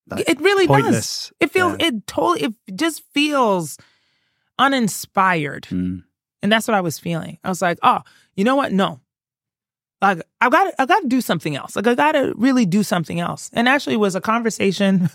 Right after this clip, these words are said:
Speaker 2: <laughs> with Doctor Dre and Jimmy Iovine that changed it.
Speaker 1: Wow.
Speaker 2: It's like, it was two months after Peter had died, and I was living in New York. That's where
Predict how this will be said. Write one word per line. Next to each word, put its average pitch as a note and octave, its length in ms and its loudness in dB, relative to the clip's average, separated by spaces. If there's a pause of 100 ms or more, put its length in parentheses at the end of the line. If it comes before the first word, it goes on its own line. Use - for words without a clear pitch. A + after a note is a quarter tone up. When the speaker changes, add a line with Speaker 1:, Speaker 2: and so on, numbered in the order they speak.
(240)
Speaker 2:
<laughs> - 280 -20
with F3+ 140 -2
Doctor - 280 0
Dre F3+ 160 0
and F3 100 2
Jimmy F3+ 200 2
Iovine E3 460 0
that D#3+ 180 0
changed G3+ 380 0
it. - 160 -14 (160)
Speaker 1:
Wow. G#2 300 -12 (400)
Speaker 2:
It's E3 160 2
like, E3 260 2
it F3 300 -2
was E3 400 0 (720)
two C4+ 180 4
months A#3 400 2
after E3+ 440 0
Peter E3+ 300 0
had D3 120 0
died, D#3 440 0 (280)
and D3+ 220 0
I D3 160 0
was D3 160 0
living E3+ 240 2
in E3+ 80 4
New E3+ 60 4
York. D#3+ 440 2 (100)
That's D3+ 200 -4
where D#3+ 160 0